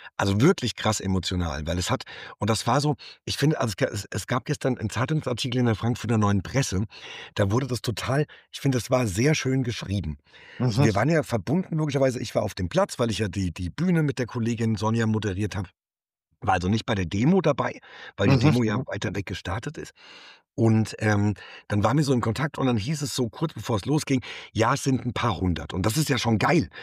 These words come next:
Speaker 1: Ja, wo
Speaker 2: Ja,
Speaker 1: wir
Speaker 2: ja.
Speaker 1: sagen: „Geil,
Speaker 2: Ja, ja.
Speaker 1: ja, ein paar hundert Leute, cool, der erste C S D.“ Und dann ist die Demo gestartet und es wurden immer,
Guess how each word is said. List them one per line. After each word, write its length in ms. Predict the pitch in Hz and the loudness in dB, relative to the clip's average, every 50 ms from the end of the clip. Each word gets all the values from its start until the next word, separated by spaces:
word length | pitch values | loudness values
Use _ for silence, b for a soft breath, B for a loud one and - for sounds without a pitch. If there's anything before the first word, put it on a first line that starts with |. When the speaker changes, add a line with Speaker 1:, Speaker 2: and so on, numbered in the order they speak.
| B B B | B B B
Speaker 1:
Ja, 120 | B 113 113 | B 2 4
wo 60 | 123 | 6
Speaker 2:
Ja, 20 | 123 | 6
Speaker 1:
wir 120 | 113 113 | 6 6
Speaker 2:
ja. 180 | 127 135 147 143 | 6 6 6 4
Speaker 1:
sagen: 60 | 95 | 4
„Geil, 220 | - 90 104 123 110 | 2 0 0 2 4
Speaker 2:
Ja, 80 | 107 | 4
ja. 80 | 104 95 | 4 4
Speaker 1:
ja, 160 | 90 110 131 - - _ B B B | 4 2 0 0 -4 _ B B B
ein 120 | B 110 87 | B -6 -4
paar 180 | - - 113 | -2 0 2
hundert 220 | 127 127 123 104 98 | 2 2 2 2 2
Leute, 320 | 110 113 120 127 110 120 101 - - - | 2 2 2 2 2 0 -2 -2 -2 -2
cool, 260 | 127 135 135 135 123 113 | 2 4 6 6 6 6
der 160 | 110 110 90 | 4 0 0
erste 280 | 101 117 107 - - | 0 -2 -2 -4 -8
C 220 | 98 - - 104 98 | -8 -4 -2 -2 -2
S 120 | 95 - - | -2 -4 -6
D.“ 160 | - - - _ B B B B B B B B B B B B | -10 -10 -10 _ B B B B B B B B B B B B
Und 140 | - 113 113 | 0 2 2
dann 100 | 123 139 - | 2 2 0
ist 240 | 165 185 151 - b b b b b b b | -2 -4 -4 -4 b b b b b b b
die 120 | 127 117 - | -6 -4 0
Demo 320 | - 123 139 156 170 175 156 | 4 4 6 6 4 4 2
gestartet 840 | - 135 - - - - 127 123 131 190 - - 101 104 - - - _ _ _ _ _ _ _ _ _ _ _ _ _ _ _ _ | 0 -2 -4 -4 0 0 2 2 2 0 0 -2 -4 -4 -6 -12 -20 _ _ _ _ _ _ _ _ _ _ _ _ _ _ _ _
und 160 | - 117 110 | -2 0 0
es 200 | 110 - - - 101 | 0 0 -2 -2 -2
wurden 240 | 135 170 151 151 - _ _ | -2 0 -2 -2 -6 _ _
immer, 380 | - 143 156 175 185 185 170 | 0 2 4 4 4 4 2